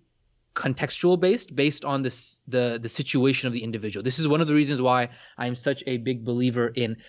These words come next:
coaching and mentorship, because of the fact that out of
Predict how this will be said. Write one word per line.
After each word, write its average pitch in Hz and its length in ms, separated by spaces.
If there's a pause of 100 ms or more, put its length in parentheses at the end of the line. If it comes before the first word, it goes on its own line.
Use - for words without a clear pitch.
(140)
coaching 139 500
and 123 140
mentorship, 156 560 (380)
because 147 280
of 180 60
the 165 80
fact 147 280
that 131 280 (140)
out 135 160
of 123 100